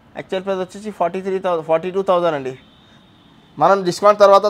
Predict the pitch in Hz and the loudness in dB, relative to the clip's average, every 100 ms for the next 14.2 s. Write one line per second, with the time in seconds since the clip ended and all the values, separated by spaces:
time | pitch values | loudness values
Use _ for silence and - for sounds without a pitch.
0 | 190 165 190 208 202 190 190 185 180 185 | 4 4 4 2 4 4 6 4 2 2
1 | 180 170 214 220 _ _ _ 180 190 196 | 2 0 -4 -8 _ _ _ -6 -2 0
2 | 175 185 196 190 180 165 190 208 - _ | 0 0 2 4 4 2 -2 -8 -18 _
3 | _ _ _ _ _ _ - - 170 202 | _ _ _ _ _ _ -14 -8 4 8
4 | 220 208 196 208 208 196 196 196 190 185 | 8 6 2 2 0 0 0 0 -2 0
5 | 202 170 190 202 202 202 185 180 180 151 | 4 4 4 2 2 0 0 0 2 4
6 | 170 190 180 185 185 175 165 151 131 127 | 4 2 -2 0 0 0 2 0 0 -4
7 | 131 156 175 185 185 - 175 185 _ _ | -4 -2 2 4 2 2 -6 -6 _ _
8 | - 185 202 214 202 - 240 - _ _ | -4 -2 0 0 0 0 -2 -2 _ _
9 | - 214 214 - - - _ _ _ - | -4 -4 -4 -20 -20 -20 _ _ _ -14
10 | - 208 - 226 233 220 208 208 175 - | -10 -4 2 2 2 2 4 4 2 -6
11 | 196 208 247 - 247 240 220 190 185 202 | -4 -2 -2 2 4 4 6 8 8 6
12 | 196 - - _ _ _ _ _ _ _ | 0 -6 -14 _ _ _ _ _ _ _
13 | _ _ _ _ _ _ _ _ _ _ | _ _ _ _ _ _ _ _ _ _
14 | - | -10